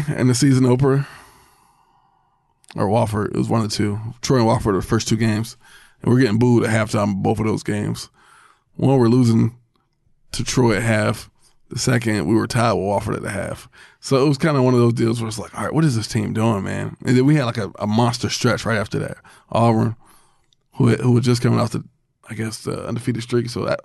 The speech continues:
off of the championship. Uh, Florida State, Virginia Tech. So Auburn, Florida State, Virginia Tech, and they're all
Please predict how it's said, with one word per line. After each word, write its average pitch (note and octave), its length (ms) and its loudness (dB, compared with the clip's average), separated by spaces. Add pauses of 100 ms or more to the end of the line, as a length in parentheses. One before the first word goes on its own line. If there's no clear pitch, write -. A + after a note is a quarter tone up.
off A#2 160 -2
of G#2 80 -8
the A2 60 -12
championship. A2+ 560 -4 (440)
Uh, - 200 -2
Florida A#2+ 320 2
State, A#2 420 0
Virginia A#2 340 0
Tech. G#2+ 260 -2 (920)
So - 160 -6
Auburn, A#2 240 0
Florida A2+ 240 -4
State, G#2 140 -6
Virginia G#2+ 260 -8
Tech, G2 160 -4
and G2+ 80 -6
they're G2+ 80 -2
all G#2+ 240 2